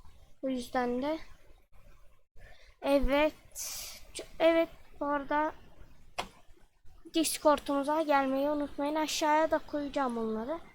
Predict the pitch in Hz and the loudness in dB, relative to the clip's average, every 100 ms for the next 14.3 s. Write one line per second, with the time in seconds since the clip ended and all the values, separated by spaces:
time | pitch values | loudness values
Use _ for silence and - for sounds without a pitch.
0 | - - 294 262 302 285 277 294 294 320 | -20 -4 -4 0 0 2 0 0 0 0
1 | - 294 277 269 269 262 247 226 - 247 | 0 0 2 0 0 0 -2 -6 -6 -4
2 | 226 - 277 330 - - - - - - | -2 -2 -4 -4 -8 -10 -8 -10 -12 -16
3 | - - _ - - - 277 277 254 233 | -20 -20 _ -20 -20 -10 -2 0 0 -4
4 | 226 - 240 247 240 294 339 330 - - | -8 -10 -10 -10 -8 -4 -4 -4 -10 -18
5 | - - - _ - - 294 269 254 294 | -20 -20 -20 _ -12 -4 -2 -2 -2 -2
6 | 311 320 - - - - - - - - | 0 -2 -6 -16 -20 -20 -20 -20 -20 -20
7 | - - 339 311 320 311 320 320 330 392 | -20 -10 -4 0 0 0 0 -2 -6 -10
8 | 285 - 311 285 262 - - 349 294 247 | -10 -6 -2 -2 -2 -4 -2 2 2 0
9 | 233 220 220 254 - 247 233 262 - - | -4 -6 -8 -6 -4 -2 -4 -10 -14 -16
10 | - - 294 277 262 254 247 247 220 220 | -16 -4 2 4 4 2 0 -2 -6 -8
11 | 214 220 311 - - 247 233 214 220 - | -8 -10 -12 -18 -16 -10 -8 -6 -6 -8
12 | - - 220 220 302 - - - 330 - | -12 -8 -8 -6 -8 -12 -14 -10 -8 -4
13 | 247 226 226 285 381 - - - - 294 | -4 -4 -8 -8 -8 -10 -14 -18 -10 -4
14 | 311 320 | 0 2